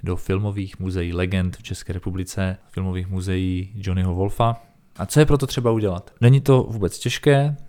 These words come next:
je to v podstatě úkol. Ten úkol je takový, abyste mi napsali,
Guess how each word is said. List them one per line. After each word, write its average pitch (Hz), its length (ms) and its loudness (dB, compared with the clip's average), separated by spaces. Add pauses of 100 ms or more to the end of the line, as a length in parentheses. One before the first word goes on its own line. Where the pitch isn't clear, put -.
je 101 120 -6
to 101 400 0 (160)
v - 80 -20
podstatě - 380 -4
úkol. 101 600 6 (180)
Ten 123 140 4
úkol 123 200 4
je 98 60 4
takový, 113 580 0
abyste 180 340 4
mi 117 100 6
napsali, 135 680 4